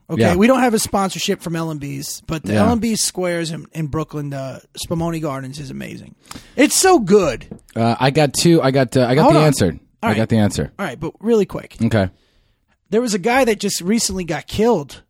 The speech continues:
Speaker 1: in
Speaker 2: Yeah.
Speaker 1: New York over the recipe. Uh, it was, like, uh, over the pizza recipe. That's how good, uh, the, the marinara sauce.
Speaker 2: Oh, really?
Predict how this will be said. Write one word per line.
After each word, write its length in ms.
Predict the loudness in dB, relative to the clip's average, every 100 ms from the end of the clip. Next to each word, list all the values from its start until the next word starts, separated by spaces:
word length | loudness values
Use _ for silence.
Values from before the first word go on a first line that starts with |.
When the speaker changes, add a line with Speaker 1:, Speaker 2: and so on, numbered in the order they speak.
| _ _ 0
Speaker 1:
in 80 |
Speaker 2:
Yeah. 160 | 2 4
Speaker 1:
New 40 | 4
York 320 | 2 0 -6 -4
over 220 | -2 0
the 100 | -2
recipe. 800 | -2 -2 -2 -4 -4 -4 -6 -14 _ _ _ -8
Uh, 220 | -6 -6 -10 -6
it 120 | -4
was, 140 | -2
like, 200 | -4 -4
uh, 60 | -6 -2
over 220 | 0 0
the 100 | -4
pizza 320 | -4 -4 -4
recipe. 380 | -8 -10 -12 -10
That's 200 | -10 -6
how 120 | -4
good, 380 | -2 -2 -2 -6
uh, 200 | -8 -8 -6
the, 180 | -8 -8
the 120 | -8
marinara 460 | -6 -6 -6 -6 -8
sauce. 500 | -12 -14 -14 -14 -6
Speaker 2:
Oh, 100 | -2
really? 280 | -2 -2